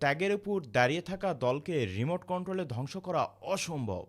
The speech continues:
আজকের এই কঠিন সময়টি হয়তো আগামী দিনের সবচাইতে বড় শক্তির উৎস হয়ে দাঁড়াচ্ছে।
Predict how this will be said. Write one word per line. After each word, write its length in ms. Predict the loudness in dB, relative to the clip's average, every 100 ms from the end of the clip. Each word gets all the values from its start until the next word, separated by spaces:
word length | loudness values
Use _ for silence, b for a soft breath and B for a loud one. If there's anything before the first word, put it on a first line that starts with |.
| -14 _ _ _ _ _ b b -2
আজকের 400 | 0 0 0 2
এই 120 | 2 2
কঠিন 300 | 0 0 -2
সময়টি 640 | -2 -2 -2 -2 0 2
হয়তো 460 | 2 0 0 -4 0
আগামী 340 | 0 0 -4
দিনের 280 | -4 -4 -4
সবচাইতে 760 | -6 -8 -6 -4 -4 0 0 0
বড় 280 | 0 0
শক্তির 460 | -2 -6 -6 -6 -6
উৎস 260 | -6 -4 0
হয়ে 400 | 0 2 0 0
দাঁড়াচ্ছে। 600 | -2 -8 -10 -14 -14